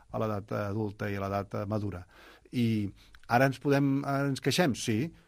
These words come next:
però és que abans no ens queixàvem, perquè si ens queixàvem potser ens feien mal i ens mataven abans d'hora, <laughs> no sé si m'explico, eh? O abans les guerres estaven per tot arreu tota l'estona, i ara fa molt de temps que nosaltres no tenim una guerra. Per tant, està,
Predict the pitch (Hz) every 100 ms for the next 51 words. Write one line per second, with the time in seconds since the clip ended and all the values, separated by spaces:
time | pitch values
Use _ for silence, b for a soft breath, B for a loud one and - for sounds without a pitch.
0 | b - 110 - 92 90 101 90 - 139
1 | 123 131 160 113 101 104 98 107 95 110
2 | 123 131 120 110 98 95 131 175 - 127
3 | 113 113 101 104 101 98 90 90 - 135
4 | - 123 113 120 104 - 107 - 101 127
5 | - B B - 117 117 143 147 127 117
6 | 117 127 160 170 170 135 127 120 117 117
7 | 113 107 98 - 175 131 127 107 95 104
8 | 120 110 107 135 139 147 202 170 120 107
9 | 107 101 101 98 95 87 - b b b
10 | b - 98 110 123 - b b b b
11 | _ _ - - 101